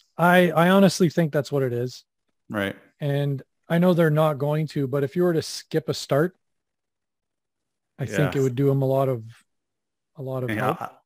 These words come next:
Speaker 2: I don't think he'd ever let you do it.
Speaker 1: No.
Speaker 2: He's a big boy. Like,
Speaker 1: He
Speaker 2: what you
Speaker 1: is.
Speaker 2: said, what'd you say? He's six, two sixty.
Speaker 1: Yeah, he's
Speaker 2: Uh,
Speaker 1: six six. Yeah, two hundred sixty pounds.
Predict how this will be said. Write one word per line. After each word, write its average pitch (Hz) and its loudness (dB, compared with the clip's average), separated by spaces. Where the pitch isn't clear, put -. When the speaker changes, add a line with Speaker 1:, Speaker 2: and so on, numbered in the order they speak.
Speaker 2:
I 113 -2
don't 117 2
think 107 -4
he'd 107 -6
ever 104 -2
let 101 -4
you 95 -14
do - -10
it. - -12
Speaker 1:
No. 131 -8
Speaker 2:
He's 170 2
a 139 2
big 110 2
boy. 95 0
Like, 104 -2
Speaker 1:
He - 2
Speaker 2:
what 143 4
you 110 2
Speaker 1:
is. 123 -4
Speaker 2:
said, 117 -4
what'd 101 -4
you 98 -8
say? 95 -4
He's 98 -4
six, - -12
two 117 -4
sixty. 123 -6
Speaker 1:
Yeah, 143 -4
he's 131 -6
Speaker 2:
Uh, 104 -2
Speaker 1:
six 90 -4
six. - -4
Yeah, 139 -4
two - -6
hundred 156 -4
sixty 147 -8
pounds. - -10